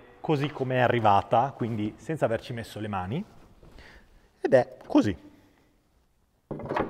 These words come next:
Non c'è una trasudazione di olio, non c'è una perdita di olio. La manutenzione è sempre stata eseguita regolarmente, i tagliandi sono sempre stati fatti regolarmente.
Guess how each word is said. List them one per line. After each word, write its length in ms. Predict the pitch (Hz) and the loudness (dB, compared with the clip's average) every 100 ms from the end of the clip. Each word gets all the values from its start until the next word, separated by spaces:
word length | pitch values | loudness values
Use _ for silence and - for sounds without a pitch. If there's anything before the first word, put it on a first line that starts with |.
| - - - - - - - _ _ _ _ _ _ _ _ _ _ _ _ _ _ _ - - _ | -8 -20 -20 -20 -20 -20 -20 _ _ _ _ _ _ _ _ _ _ _ _ _ _ _ -20 -20 _
Non 100 | 143 | -6
c'è 140 | 151 160 | 2 4
una 120 | 151 | 4
trasudazione 600 | 147 127 131 127 - 123 | 4 -2 -2 -6 -4 -4
di 100 | 139 | 4
olio, 460 | 170 110 98 101 - | 6 6 0 -6 -10
non 140 | 120 | -10
c'è 160 | - 131 | -2 0
una 160 | 113 | 0
perdita 400 | 104 117 104 - | 0 0 0 -4
di 100 | 110 | 2
olio. 420 | 143 113 92 95 92 - - _ | 6 8 6 -2 -6 -16 -20 _
La 100 | 147 | 4
manutenzione 520 | 165 160 170 196 143 | 4 4 0 0 0
è 20 | |
sempre 260 | - 139 127 | 0 0 2
stata 260 | - 139 | 2 4
eseguita 440 | 123 120 120 123 120 | 4 4 2 2 4
regolarmente, 720 | 113 113 123 160 170 98 110 | 6 8 6 4 -2 -2 -4
i 80 | 98 | -2
tagliandi 400 | 120 120 123 104 | 0 0 0 -2
sono 180 | - | -6
sempre 300 | 113 - 113 | -6 -4 -2
stati 260 | 107 117 - | 0 -2 -4
fatti 280 | - 117 120 | -4 -4 -2
regolarmente. 680 | 104 120 156 202 95 - | 0 0 0 -4 -6 -6